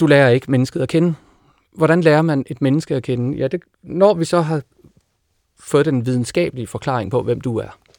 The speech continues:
ja, så bliver jeg jo nødt til at have en sa-, snak med dig. Du bliver nødt til at åbenbare dig for mig.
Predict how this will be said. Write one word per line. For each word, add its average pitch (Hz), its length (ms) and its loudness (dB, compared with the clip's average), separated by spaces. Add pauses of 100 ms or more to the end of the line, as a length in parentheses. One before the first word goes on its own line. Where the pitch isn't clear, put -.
(720)
ja, 160 60 4
så 196 120 2
bliver 175 140 2
jeg 151 80 4
jo 165 40 4
nødt 175 100 0
til 175 120 -4
at 120 300 -2 (1120)
have 147 80 -4
en 156 80 -2
sa-, 190 200 0
snak - 300 -6
med - 80 -4
dig. - 100 -6 (920)
Du 180 60 -6
bliver 165 120 2
nødt 175 140 0
til 180 60 2
at 104 60 2
åbenbare 139 440 -2
dig 110 100 -10 (640)
for 117 160 -2
mig. 117 140 -4